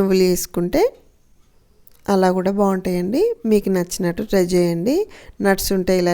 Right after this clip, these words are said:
ట్రై చేయండి, లేకపోతేనేమో only పల్లీలు, నువ్వులు, నువ్వులు కూడా లేకపోతే only పల్లీలతో ట్రై చేయండి. చాలా బాగా వచ్చినాయండి, టేస్ట్ కూడా చాలా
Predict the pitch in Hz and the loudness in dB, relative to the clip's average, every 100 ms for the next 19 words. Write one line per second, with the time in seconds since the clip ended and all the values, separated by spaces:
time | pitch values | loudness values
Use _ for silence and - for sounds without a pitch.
0 | 175 175 170 170 165 190 233 196 175 160 | 0 0 2 0 0 0 0 0 0 -2
1 | 160 160 160 208 277 190 170 165 180 - | 0 -2 -2 -4 -4 -2 -2 -2 -4 -2
2 | 170 165 165 175 196 190 196 - 285 - | -2 0 0 -2 -2 -4 -6 -6 -6 -8
3 | - - - 240 226 220 175 165 160 - | -20 -8 0 2 6 4 4 2 0 -2
4 | 156 294 - 269 240 175 175 170 175 185 | -2 -2 4 6 6 4 0 -2 -4 -2
5 | - - - 87 170 185 370 - - - | -4 -4 -6 -4 -4 -2 -2 -4 -16 -20
6 | - - - - 196 185 196 202 202 - | -20 -20 -16 -2 2 2 4 2 2 -2
7 | 202 202 208 269 392 440 - - 208 196 | 0 0 0 0 0 -2 -8 0 2 2
8 | 214 208 - 190 180 | 0 0 2 2 2